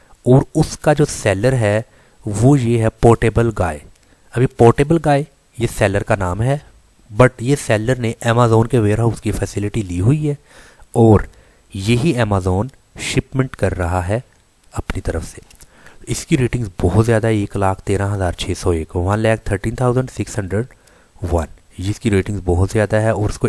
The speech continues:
eighty seven percent last twelve मंथ में इसको positive remarks मिले हैं। इसके बाद एक और seller है,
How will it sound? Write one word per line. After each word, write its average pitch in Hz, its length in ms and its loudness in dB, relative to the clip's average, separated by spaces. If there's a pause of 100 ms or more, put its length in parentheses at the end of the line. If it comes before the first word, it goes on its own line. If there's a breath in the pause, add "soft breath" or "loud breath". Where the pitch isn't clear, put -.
eighty 110 200 -4
seven 107 340 0
percent 98 460 -6 (500 soft breath)
last 98 440 4
twelve 101 260 2
मंथ 87 180 -6 (140)
में 110 160 -4 (340)
इसको 113 420 -2 (420)
positive 120 560 4
remarks 92 480 -2
मिले 82 180 -10
हैं। - 160 -20 (1500 soft breath)
इसके - 220 2
बाद 190 240 6
एक 160 180 6
और 156 180 8 (300)
seller 123 420 2
है, 104 240 2